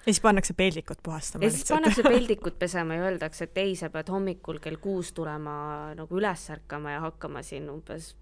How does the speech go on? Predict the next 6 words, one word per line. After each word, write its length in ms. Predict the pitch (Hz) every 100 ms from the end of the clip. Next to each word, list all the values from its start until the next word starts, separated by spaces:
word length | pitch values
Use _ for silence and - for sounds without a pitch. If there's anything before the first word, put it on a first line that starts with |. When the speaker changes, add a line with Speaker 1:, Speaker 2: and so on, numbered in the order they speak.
| - - -
Speaker 2:
jälgima 440 | 175 170 160 156 151
mingisuguseid 800 | 156 147 160 165 151 156 160 156
koordinaate 720 | 196 190 180 156 151 151 -
ja 180 | 147 147
hakkama 400 | 160 156 - 151
mingisuguseid 760 | 151 151 151 160 156 160 156